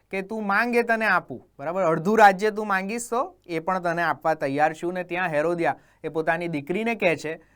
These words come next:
કે, "તું યોહાન બાપ્તિસ્માનું માથું માંગ." અને ત્યાં એ માંગવામાં આવે છે ને એનો શિરછેદ કરવામાં આવે છે. એટલે યોહાનને કેદખાનામાં નાખવો અને પછી એનું શિરછેદ કરવું એ સીધે સીધા ઉદાહરણો છે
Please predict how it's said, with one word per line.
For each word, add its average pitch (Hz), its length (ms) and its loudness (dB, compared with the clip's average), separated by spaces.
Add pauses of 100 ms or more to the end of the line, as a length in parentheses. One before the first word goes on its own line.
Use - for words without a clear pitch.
(180)
કે, 156 80 -8
"તું 160 280 -6
યોહાન 160 460 -4
બાપ્તિસ્માનું 156 920 -8 (240)
માથું 139 440 -6
માંગ." 156 300 0
અને 147 180 -4
ત્યાં 151 300 -2
એ 160 220 -6
માંગવામાં 156 640 -4 (140)
આવે 190 220 -4
છે 175 160 -8
ને 165 140 -6
એનો 156 180 -8
શિરછેદ 147 520 -12
કરવામાં 131 500 -8
આવે 131 200 -6
છે. 110 180 -20 (540)
એટલે 202 140 0
યોહાનને 233 560 4
કેદખાનામાં 233 760 0
નાખવો 208 480 -4
અને 214 200 -2
પછી 202 460 -6 (240)
એનું 185 220 -2
શિરછેદ 196 540 -2
કરવું 208 400 0
એ 220 60 2
સીધે 220 360 -2
સીધા 226 400 0
ઉદાહરણો 196 720 2
છે 196 300 -8